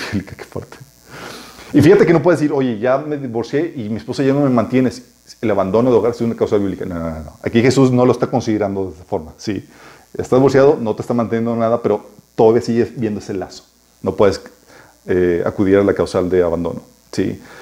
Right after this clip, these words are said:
Sin causal, por lo tanto, aplica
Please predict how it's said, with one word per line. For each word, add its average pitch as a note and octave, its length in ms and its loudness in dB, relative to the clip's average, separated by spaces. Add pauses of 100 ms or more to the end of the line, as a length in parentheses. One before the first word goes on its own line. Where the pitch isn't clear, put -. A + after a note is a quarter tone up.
(560)
Sin C4 300 6
causal, D3+ 760 4
por A#2 140 2
lo G#2 80 -2
tanto, C3+ 520 -4 (720)
aplica D3+ 840 0